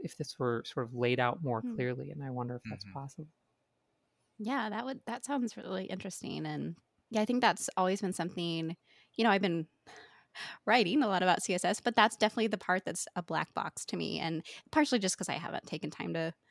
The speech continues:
Speaker 2: super look into it. Um, I think
Speaker 1: Mm-hmm.
Speaker 2: that, um, I know you were recently,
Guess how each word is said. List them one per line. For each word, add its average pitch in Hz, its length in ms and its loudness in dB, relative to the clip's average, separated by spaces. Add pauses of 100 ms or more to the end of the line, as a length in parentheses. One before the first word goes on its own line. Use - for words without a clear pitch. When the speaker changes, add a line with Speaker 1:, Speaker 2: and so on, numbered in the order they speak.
(120)
Speaker 2:
super 202 260 -4
look 214 160 0
into 247 260 0
it. 269 200 2
Um, 170 200 0
I 165 100 -2
think 175 300 -4
Speaker 1:
Mm-hmm. 151 100 0
Speaker 2:
that, - 300 0 (640)
um, 160 400 -2 (280)
I 180 80 0
know 180 100 0
you 165 180 -2
were 156 240 -2
recently, 156 680 -4